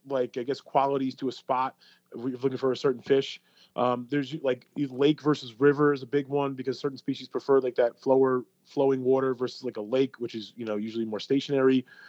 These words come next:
Um, the different bottoms of whatever water, body of water you're in. So if it's, like, a sandy bottom or some muddy bottom, certain fish will like, um, certain areas more than others. The first place, the first couple places we went to were kinda more lakes,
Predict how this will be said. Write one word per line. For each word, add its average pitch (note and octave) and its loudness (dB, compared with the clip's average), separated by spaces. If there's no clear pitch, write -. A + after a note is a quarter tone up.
Um, G#2+ 0
the A#2+ -2
different B2+ 0
bottoms B2 0
of A#2 -4
whatever A#2+ -6
water, A#2+ -2
body B2 0
of G#2+ -6
water B2 0
you're A2 -2
in. G2+ -4
So A#2+ 0
if A2+ -4
it's, - -16
like, A2+ -6
a A2+ -8
sandy E3 2
bottom G#2+ 0
or G#2+ -8
some B2+ -8
muddy D#3 2
bottom, A2 -2
certain C3 0
fish - -2
will A#2 0
like, A#2+ 2
um, G#2 -4
certain A#2+ 0
areas A#2+ 2
more A#2 0
than A2+ -4
others. G#2+ 0
The A#2+ -6
first E3+ 4
place, E3 2
the - -12
first F#3+ 4
couple F#3+ 2
places C3+ 2
we A#2+ -8
went A#2+ -6
to B2+ -2
were A#2 -4
kinda C#3 -2
more B2+ 0
lakes, B2 -4